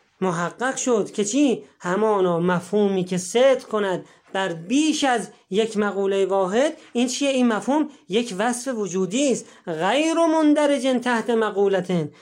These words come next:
مندرج تحت هیچ مقوله‌ای از مقولات دهگانه نیست،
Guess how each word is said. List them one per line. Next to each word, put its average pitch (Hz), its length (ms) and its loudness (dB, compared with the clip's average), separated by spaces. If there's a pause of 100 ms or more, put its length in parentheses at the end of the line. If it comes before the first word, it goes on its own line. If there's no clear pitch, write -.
(240)
مندرج 196 600 2
تحت 247 340 -2
هیچ 262 360 0
مقوله‌ای 226 520 2
از 214 160 2
مقولات 196 420 0
دهگانه 190 640 -2 (240)
نیست، 226 500 2